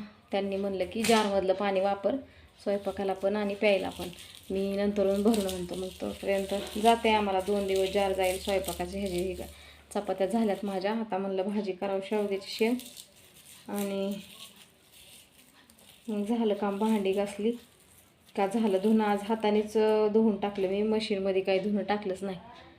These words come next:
कारण की कपडे नवी होती आणि त्या नव्या कपड्यांचा मशीनमध्ये ना सगळं असं चोचाच होतोय, म्हणजे कसं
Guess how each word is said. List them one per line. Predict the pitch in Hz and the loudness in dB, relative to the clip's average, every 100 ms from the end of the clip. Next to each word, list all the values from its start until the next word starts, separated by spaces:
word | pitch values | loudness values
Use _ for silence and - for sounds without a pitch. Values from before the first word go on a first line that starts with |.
| - _ | -20 _
कारण | 202 196 196 | 0 0 0
की | 202 | -2
कपडे | 196 226 226 214 | 0 0 4 6
नवी | 220 226 226 | 6 8 10
होती | 226 233 233 | 8 4 2
आणि | 247 220 208 | 4 4 2
त्या | 208 202 | 2 4
नव्या | 226 214 | 6 4
कपड्यांचा | 214 220 214 208 208 | 4 2 2 2 2
मशीनमध्ये | 208 220 220 214 208 208 208 | 2 2 2 0 2 4 2
ना | 226 247 - - _ _ _ _ - - | 2 -4 -10 -20 _ _ _ _ -18 -6
सगळं | 220 208 208 208 | -2 4 4 4
असं | 208 202 196 190 185 - | 2 4 6 4 2 4
चोचाच | 226 226 233 233 | 4 4 2 0
होतोय, | 247 190 185 | 0 0 0
म्हणजे | 196 190 | 0 -2
कसं | 190 226 262 | -2 -2 0